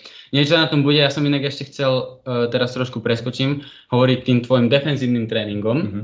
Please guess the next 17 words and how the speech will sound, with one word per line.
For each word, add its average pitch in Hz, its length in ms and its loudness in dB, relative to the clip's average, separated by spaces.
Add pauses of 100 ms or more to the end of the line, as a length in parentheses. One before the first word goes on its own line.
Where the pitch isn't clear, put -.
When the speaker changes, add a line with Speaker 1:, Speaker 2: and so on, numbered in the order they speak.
(340)
Speaker 1:
pretože 117 540 2 (580)
ja 127 120 2
som 143 120 0
sa 139 160 2
o 131 80 2
tomto 127 560 -4 (120)
presvedčil 131 760 -2 (420)
v 104 200 -14 (360)
mojom 117 340 -2
poslednom 147 480 -2
roku 131 240 -4
v 113 80 -4
devätnástke, 120 640 -2 (680)
v - 60 -20
poslednom 139 500 2
pol 160 240 2
roku 117 240 -4